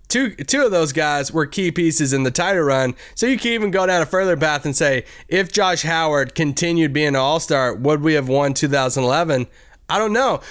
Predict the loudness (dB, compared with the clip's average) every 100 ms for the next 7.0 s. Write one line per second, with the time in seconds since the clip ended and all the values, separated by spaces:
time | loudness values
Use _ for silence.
0 | -6 -2 -2 0 2 0 0 0 0 0
1 | 0 -2 -10 -4 -2 0 -2 -4 -2 0
2 | 2 0 0 0 -2 -4 -2 0 2 0
3 | 0 0 2 2 2 0 0 0 2 2
4 | 2 0 0 0 0 -2 -10 -20 -6 -2
5 | 0 0 0 0 0 0 0 2 2 0
6 | 0 0 0 0 0 2 2 2 2 0